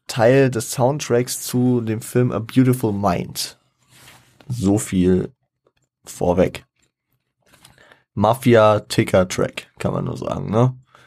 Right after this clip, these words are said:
Sonny Black ist der Boss. Und daran wird sich nichts ändern. Äh, ist gespeist mit Zitaten aus, äh, Donnie Brasco. Ich weiß nicht,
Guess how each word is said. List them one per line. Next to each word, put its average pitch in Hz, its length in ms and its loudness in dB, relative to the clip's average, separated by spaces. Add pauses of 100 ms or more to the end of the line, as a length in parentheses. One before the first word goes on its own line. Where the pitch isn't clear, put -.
(440)
Sonny 101 340 -2
Black 113 320 0
ist - 220 -12
der 87 100 -2
Boss. - 360 -12
Und 131 260 -10
daran 127 280 -4
wird 117 140 -8
sich 135 220 -4
nichts - 160 -14
ändern. 117 280 -6 (320)
Äh, 120 500 4 (280)
ist - 240 -2
gespeist 151 440 0
mit 143 100 -4
Zitaten 147 520 -4
aus, 113 400 -6
äh, 104 300 -2
Donnie 120 260 -2
Brasco. 151 560 0 (1600)
Ich - 240 -6
weiß 151 280 2
nicht, 160 240 -8